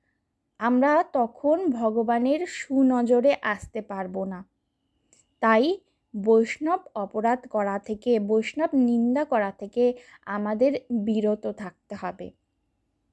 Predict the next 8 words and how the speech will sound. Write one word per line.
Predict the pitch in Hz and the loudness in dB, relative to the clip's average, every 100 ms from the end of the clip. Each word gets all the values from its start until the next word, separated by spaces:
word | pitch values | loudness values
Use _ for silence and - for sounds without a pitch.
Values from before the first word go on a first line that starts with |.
| _ _ _ _ _ _ _ | _ _ _ _ _ _ _
শুধুমাত্র | - 330 302 440 403 311 247 269 349 | 0 2 4 2 0 -2 2 2 4
নিজের | 330 269 262 233 302 | 4 4 4 2 0
উপর | 311 294 302 | 0 0 -2
ফোকাস | - 226 208 220 220 | -2 -8 -6 -6 -8
করতে | - 196 - 190 | -12 -14 -12 -12
হবে। | 185 185 185 - _ _ _ _ _ _ _ _ _ _ _ _ | -10 -10 -12 -14 _ _ _ _ _ _ _ _ _ _ _ _
For | 311 339 | 6 6
example, | 269 269 233 202 208 240 302 | 2 0 -2 -2 -4 -2 -2